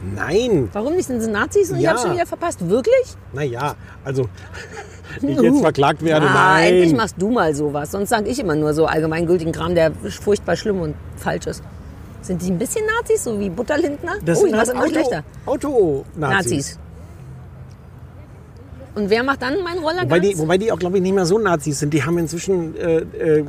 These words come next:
Speaker 1: haben die so, so Konzepte für Verkehr, wo nicht alles sich nur ums Auto dreht.
Speaker 2: <laughs> Ja, aber das ist ja der Autoclub. Das soll sich doch alles um Autos drehen.
Speaker 1: Ja, aber die Welt geht kaputt, wenn alles sich um Autos dreht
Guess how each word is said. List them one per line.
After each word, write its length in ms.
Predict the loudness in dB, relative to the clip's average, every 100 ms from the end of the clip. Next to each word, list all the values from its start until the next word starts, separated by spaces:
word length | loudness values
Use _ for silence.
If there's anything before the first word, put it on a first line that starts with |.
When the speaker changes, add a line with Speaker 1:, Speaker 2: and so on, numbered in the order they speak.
| -4 -12 -4
Speaker 1:
haben 140 | 0
die 80 | 2
so, 160 | 4 2 0
so 140 | -2
Konzepte 500 | 0 0 0 -2 -2
für 140 | -2 -2
Verkehr, 460 | -2 0 4 4 2 -4 -8 0
wo 140 | 2 4 0 -6 -2
nicht 300 | -2 -2 -2
alles 260 | 0 0
sich 140 | 0 -2
nur 80 |
ums 140 | 0 -2
Auto 200 | -2 -2
dreht. 200 | -2 0
Speaker 2:
<laughs> 540 | 0 0 0 0 -2 -6 -16 -18 -4
Ja, 120 | 0
aber 120 | 2
das 140 | 2 2
ist 180 | 0 2
ja 100 | 2
der 160 | 2
Autoclub. 400 | 0 -2 -2 -2
Das 120 | 0 0
soll 180 | 0
sich 120 | 0 -2
doch 140 | -2
alles 200 | -2 -4
um 80 | -4
Autos 280 | -6 -8 -6
drehen. 240 | -4 -6 -4
Speaker 1:
Ja, 180 | 0 2
aber 140 | 2
die 160 | 4 4
Welt 180 | 4 4
geht 160 | 0
kaputt, 340 | 0 0 -2 -2
wenn 100 | -2
alles 180 | -2
sich 100 | -2
um 100 | -2
Autos 280 | -2 -2 -2
dreht 240 | 0 0